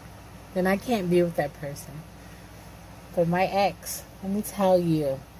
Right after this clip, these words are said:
let me tell you, let me just say this, put this out there in the universe. I absolutely enjoyed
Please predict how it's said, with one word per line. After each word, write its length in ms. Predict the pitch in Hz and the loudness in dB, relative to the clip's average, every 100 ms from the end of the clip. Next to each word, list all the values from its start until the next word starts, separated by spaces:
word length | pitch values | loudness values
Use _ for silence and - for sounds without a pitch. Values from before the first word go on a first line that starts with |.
| - - - - - | -20 -20 -20 -20 -16
let 100 | 185 | -8
me 100 | 170 | -6
tell 320 | 175 - 139 139 | -6 -2 0 0
you, 240 | 131 131 | -2 -4
let 100 | 147 | -2
me 100 | 160 | 0
just 260 | 165 160 - | 0 -2 -6
say 280 | - 165 165 | 2 4 4
this, 460 | 156 151 147 147 - - - - - - 190 - | 2 -2 -4 -8 -12 -20 -20 -20 -20 -14 -12 -4
put 160 | 170 | 0
this 200 | 175 165 - | 2 0 -2
out 240 | 165 156 160 | -2 0 2
there 180 | 151 139 | 2 2
in 80 | 143 | 0
the 100 | 143 | -8
universe. 680 | 143 139 127 101 85 82 - - - - - - - - - - - - - - - - - - - - - - - - - - - 165 | -8 -8 -8 -8 -8 -12 -16 -20 -20 -20 -20 -18 -18 -18 -18 -18 -18 -18 -18 -18 -18 -18 -18 -18 -18 -18 -18 -18 -18 -18 -18 -14 -10 -6
I 120 | 185 | -6
absolutely 1120 | 175 170 165 - 175 170 170 170 165 170 165 | -2 -2 -2 0 2 4 4 2 2 0 2
enjoyed 840 | 170 170 165 - 170 160 165 160 | 2 4 4 4 4 6 6 4